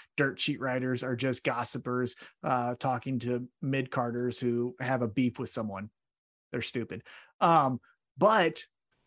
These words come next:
if Kevin Dunn, who, again, I think is outta here, the visual presentation of W W E, again, we can work on that stuff, but are they gonna get all the shots? 'Cause like I said,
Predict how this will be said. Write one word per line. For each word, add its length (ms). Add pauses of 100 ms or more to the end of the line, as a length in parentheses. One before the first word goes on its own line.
(840)
if 140
Kevin 260
Dunn, 260
who, 240
again, 260
I 120
think 240
is 100
outta 220
here, 420 (960)
the 480 (140)
visual 1000 (340)
presentation 880
of 120
W 320
W 240
E, 440 (220)
again, 380 (200)
we 240
can 140
work 200
on 180
that 260
stuff, 300 (320)
but 100
are 140
they 140
gonna 180
get 220
all 160
the 120
shots? 400
'Cause 220
like 160
I 100
said, 360